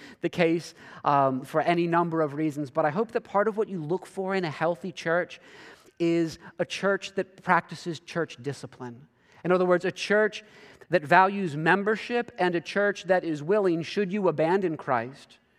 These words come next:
a church that would be willing to kick you out of the church.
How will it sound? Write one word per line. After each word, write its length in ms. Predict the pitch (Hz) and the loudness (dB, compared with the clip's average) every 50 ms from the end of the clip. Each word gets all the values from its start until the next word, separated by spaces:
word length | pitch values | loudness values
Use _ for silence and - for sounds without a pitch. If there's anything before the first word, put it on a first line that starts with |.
| _ _ _ _ _ _ _ _ - | _ _ _ _ _ _ _ _ -4
a 60 | 180 170 | -2 0
church 320 | - 202 202 202 190 - | 2 2 2 2 2 2
that 180 | 190 185 185 170 | 2 2 4 4
would 140 | 185 185 156 | 0 -2 -2
be 100 | 185 180 | -2 0
willing 340 | 156 180 175 170 170 170 147 | 0 2 2 2 0 0 0
to 100 | - 175 | -4 -6
kick 320 | 170 - - 190 185 - | -4 -4 -8 -8 -8 -6
you 160 | 165 165 156 | -4 0 2
out 220 | 156 165 151 135 - - | 4 4 2 0 -2 0
of 240 | 160 156 147 - | 0 0 0 -2
the 80 | - 135 | -12 -14
church. 500 | - - 131 107 101 - _ - - - | -14 -10 -10 -10 -10 -12 _ -20 -20 -20